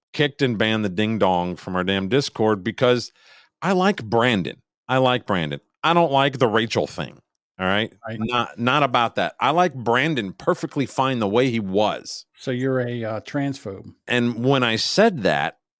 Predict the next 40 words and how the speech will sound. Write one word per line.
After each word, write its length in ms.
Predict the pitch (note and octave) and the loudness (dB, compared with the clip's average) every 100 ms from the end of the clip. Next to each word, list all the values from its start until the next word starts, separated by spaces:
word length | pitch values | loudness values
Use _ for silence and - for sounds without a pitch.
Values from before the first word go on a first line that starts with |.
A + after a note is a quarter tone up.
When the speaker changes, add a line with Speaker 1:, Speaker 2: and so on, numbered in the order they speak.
| - | -2
Speaker 1:
I 80 | |
was 120 | B2 D#3 | 0 4
being 260 | D3+ B2+ - | 2 2 0
honest 480 | F#2 F#2 G#2 D3 - - | 2 2 2 -2 -8 -4
and 240 | E3 F#3+ A#2 | 0 2 2
nice, 480 | C#2+ A1 - - _ _ - | -2 -6 -12 -12 _ _ -12
okay? 400 | F2 F#2+ G#2+ G#2+ _ _ _ - | -2 2 2 -2 _ _ _ -6
And 200 | A2+ A2+ | -2 0
it's 140 | A#2+ | 0
not 160 | D#3 D#3+ | 0 -2
a 40 | |
transphobe 840 | G2 - G2+ F2 E2 F2 E2+ A#2+ C#3 | -2 -2 -2 -2 -4 -4 0 0 -2
'cause 180 | - A2+ | -4 -2
he's, 340 | A#2+ A2 - - A2+ | -4 -6 -12 -12 -8
uh, 140 | G#2 A#2 | -4 -2
okay, 440 | B2+ B2 A2 F#2 _ _ - | 0 2 2 0 _ _ -8
if 160 | A2 C#3 | -4 0
you're 160 | C#3 | 2
a 40 | B2+ | 2
dude 340 | G2+ C#3 D#3+ | 2 4 4
in 120 | C#3 | 4
real 200 | B2 A#2 | 2 2
life 340 | A2+ A2+ A2+ - | 2 0 0 -2
and 100 | G#2 | -2
you 100 | G2 | 0
live 200 | G#2+ A#2 | 2 2
as 80 | G2+ | 0
a 60 | |
dude 540 | E2+ E2 G#2 G#2 G2 G2+ F#2+ | -4 0 2 2 0 -4 -4
in 100 | G2 | -2
real 240 | G2 F#2 | 0 0
life, 280 | G2 G#2 - | 0 0 -2
but 260 | F2+ - - | -6 -8 -4
you're 240 | F#2+ F2 | 0 2
a 80 | E2 - _ _ _ _ - | 0 -4 _ _ _ _ -6
cartoon 600 | A2 G#2 - B2+ A2 F2+ | -4 -2 -2 -2 -2 -4
chick 480 | - - B2 A2+ - | -6 -2 0 0 -2
on 100 | F#2+ | -4
the 140 | F2+ G2+ | 0 0
internet, 400 | G2 E2 D#2+ | 0 -2 -4